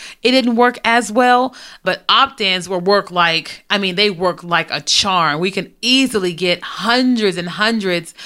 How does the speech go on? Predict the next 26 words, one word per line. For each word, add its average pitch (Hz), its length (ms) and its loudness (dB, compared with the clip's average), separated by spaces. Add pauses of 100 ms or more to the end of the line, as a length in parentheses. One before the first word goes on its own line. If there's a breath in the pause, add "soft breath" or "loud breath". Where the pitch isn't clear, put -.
(240 loud breath)
of 190 140 4
people 202 220 -4
to - 140 -6
opt 175 300 2
in 185 240 0
when 180 100 -2
we 190 100 -2
have 175 180 0
a 170 80 -2
really 185 180 0
great 202 300 -2
video, 180 420 2
great 180 240 -2
call 190 220 0
to 170 120 -8
action 170 540 -2 (300 loud breath)
with 185 180 0
our 175 160 2
ads. 165 400 0
And 226 400 2
it 190 160 0
costs - 420 0
us 185 120 -4
a 190 80 -2
lot 185 240 0
less 190 500 0